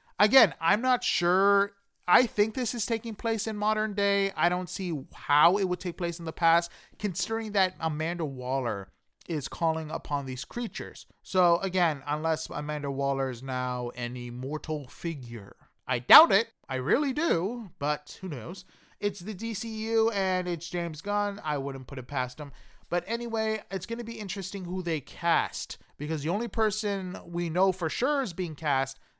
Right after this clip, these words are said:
is basically Viola Davis, because she's gonna continue to play Amanda Waller. So again, I'm very curious to see who they have. Maybe this is the role, uh, James Gunn will have for Dave Bautista for Frankenstein.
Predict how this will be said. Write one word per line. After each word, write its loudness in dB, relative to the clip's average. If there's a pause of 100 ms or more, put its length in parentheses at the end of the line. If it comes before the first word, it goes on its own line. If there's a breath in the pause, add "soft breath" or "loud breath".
(100)
is 2
basically -2
Viola 0
Davis, 2
because -8 (120)
she's -4
gonna -4
continue -8
to -10
play 0 (480 soft breath)
Amanda -10
Waller. 2 (140)
So 4
again, 2
I'm -2
very 2
curious -2
to -6
see -4
who -2
they -2
have. 4
Maybe 2
this -2
is -4
the -6
role, 2 (400 soft breath)
uh, 4
James -2
Gunn -2
will -6
have 0
for -4
Dave -4
Bautista 2
for -4
Frankenstein. -4